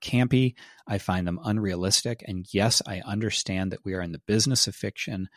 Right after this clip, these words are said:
We are in the business of creating things that are by definition often unrealistic, especially in the realms of sci-fi, which I write a lot of, or fantasy or whatever, and superheroes are kind of in that entire thing.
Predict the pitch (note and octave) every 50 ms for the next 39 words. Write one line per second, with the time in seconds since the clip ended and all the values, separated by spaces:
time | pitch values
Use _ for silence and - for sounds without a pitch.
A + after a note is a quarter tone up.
0 | - - - _ _ - G#2 G2 G2 G2+ A2 G#2 F#2+ F2+ F#2 - G#2+ A2 A2+ A2+
1 | B2 A#2+ - - F#2+ - - - G#2 G2 F#2+ F2+ F2+ E2 - F2+ F2+ F2 - -
2 | F2+ - F#2 F#2 F2+ - D#2+ E2+ F2 - - F2+ E2 - - F#2+ F2+ F2 F#2 G2
3 | A#2 C#3 - - D#3+ D#3 D#3 D#3+ - - A2 G#2+ G#2 - G#2 G#2 G2+ F#2+ F2+ E2+
4 | F2 F2 F2 G2 A#2 - - - A2 - - - - - - - - _ _ -
5 | - - - - - B2 B2+ B2 - - C#3 B2+ A2+ G#2 G2+ F#2 F#2 F#2 F#2 F#2
6 | F2 - E2+ E2+ - - - F2 F2+ G2 G2 - - G2 F#2+ G2 F2+ F2 E2+ -
7 | - - F2+ F2+ F#2 F2+ F2 F#2 - _ _ _ _ - - E2+ E2+ F#2+ F2+ F#2
8 | G2+ A#2 A#2 A#2 A2+ A2 - - - D#2 _ - G#2 G#2 G#2+ G#2+ G#2 - - G#2+
9 | G2 - - F2+ F#2 G2 - G2 A2+ A2 G#2+ - G2 - - - A2 G#2+ G2 -
10 | - G#2 G2 F#2+ F2 - F2 - - - - F#2+ G2 G2+ F#2 F#2+ F#2 F#2 F2+ F#2
11 | G2 G2+ A2 - - - - - - - - - -